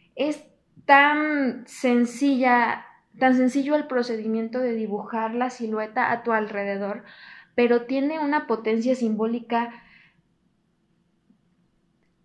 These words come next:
agresiva, inclusive, es como te pones en ese lugar,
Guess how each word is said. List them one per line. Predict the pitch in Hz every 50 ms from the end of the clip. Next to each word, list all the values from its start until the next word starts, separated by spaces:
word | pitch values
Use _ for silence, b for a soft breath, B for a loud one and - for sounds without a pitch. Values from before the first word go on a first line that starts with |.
| _ _ _
agresiva, | - 240 240 233 233 254 247 240 240 240 - - 311 339 392 415 415 349 294 269 240
inclusive, | 254 247 226 247 247 247 240 269 302 302 277 233 214
es | 233 226
como | - - 294 285 277 247 214 247 - - - _ _ _ _ _ _ _ _ _ _ _ _ _ _ _
te | 220 220
pones | 220 226 - 277 277 294 311 320 302 294 - 269
en | 240 240 247
ese | 262 269 269 277 262
lugar, | 247 240 240 233 233 226 214 214 233 254 - -